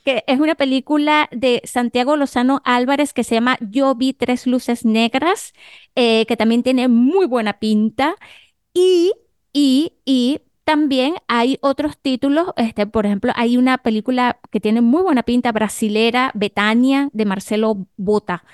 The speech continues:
Eso en lo que respecta a Panorama. Y también tenemos que hablar un poquito de la, eh, sección Generación. ¿Por qué? Porque, eh, eh,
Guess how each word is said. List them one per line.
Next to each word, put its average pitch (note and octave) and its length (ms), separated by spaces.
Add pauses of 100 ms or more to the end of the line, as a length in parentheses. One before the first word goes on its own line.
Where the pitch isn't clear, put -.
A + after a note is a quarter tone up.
(400)
Eso E4+ 300 (160)
en C#4+ 120
lo B3+ 120
que B3+ 100
respecta C4 720
a C4+ 220
Panorama. G3+ 640 (420)
Y E4+ 200
también D4 480 (280)
tenemos C4+ 320
que D#4+ 80
hablar C4+ 240
un C#4 100
poquito D4 580
de B3+ 300
la, A#3 400
eh, G#3+ 360
sección A#3+ 520 (260)
Generación. A#3+ 920 (460)
¿Por A#3+ 240
qué? D4 180
Porque, - 360
eh, - 200
eh, - 100